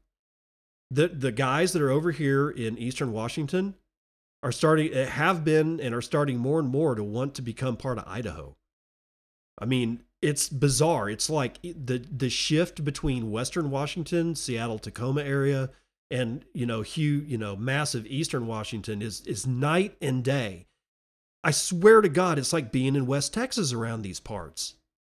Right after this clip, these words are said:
It's insane. But, so,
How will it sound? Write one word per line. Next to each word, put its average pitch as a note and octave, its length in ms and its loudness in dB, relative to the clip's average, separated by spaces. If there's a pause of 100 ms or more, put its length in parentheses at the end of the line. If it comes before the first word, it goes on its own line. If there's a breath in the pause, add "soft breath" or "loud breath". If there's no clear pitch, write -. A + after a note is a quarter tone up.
(380)
It's G3 260 -2 (720)
insane. F3+ 680 2 (360 loud breath)
But, G#3 360 4 (200)
so, F#3+ 400 6